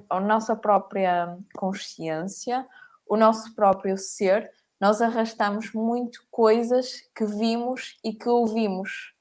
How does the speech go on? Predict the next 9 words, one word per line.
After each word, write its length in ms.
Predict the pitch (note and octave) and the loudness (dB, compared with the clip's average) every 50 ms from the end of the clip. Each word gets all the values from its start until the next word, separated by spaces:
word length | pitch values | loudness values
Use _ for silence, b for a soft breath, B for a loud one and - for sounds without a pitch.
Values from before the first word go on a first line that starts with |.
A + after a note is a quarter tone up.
| b b b b b b - | b b b b b b -8
e 80 | G3 | -8
que 100 | G3 - | -8 -4
são 400 | - A#3+ A3 A3 A3+ A3+ A3 G#3+ | 2 4 4 4 4 0 -2 -2
muitas 400 | G#3+ A3+ A#3+ B3 A#3 B3 A#3+ A#3 | 0 0 0 0 0 0 0 0
vezes 400 | A3 G#3+ G#3 G3+ G3+ G3+ - - | 2 2 2 2 2 -2 -8 -14
crenças 640 | - - - A3 G#3+ A3 A#3+ C#4 - - B3+ B3+ - | -12 -4 4 4 6 6 4 2 -2 -4 -6 -6 -6
que 160 | _ - A#3 | _ -6 -4
nos 160 | A#3 B3 A#3+ | -4 -4 -6
fica, 560 | - - B3 A#3 A#3 A#3+ A#3 C4+ B3 A#3+ A#3+ | -6 -4 -4 -4 -4 -6 -4 -4 -4 -4 -4